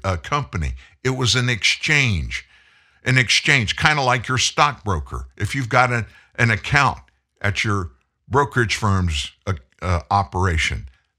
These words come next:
that's what F T X was. It's like they were Raymond James or they were Merrill Lynch.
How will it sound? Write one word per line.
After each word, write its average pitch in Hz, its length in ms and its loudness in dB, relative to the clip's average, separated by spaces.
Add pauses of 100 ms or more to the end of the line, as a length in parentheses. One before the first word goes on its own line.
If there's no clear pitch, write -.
that's 131 320 0
what 120 120 0
F 110 200 -2
T 101 200 0
X 95 240 -2
was. 107 500 -4 (520)
It's - 220 -2
like 104 240 0
they 135 440 2
were 104 540 2 (320)
Raymond 110 460 2
James 101 680 0
or 92 100 -2
they 98 160 0
were 95 160 0
Merrill 92 520 0
Lynch. 135 540 -4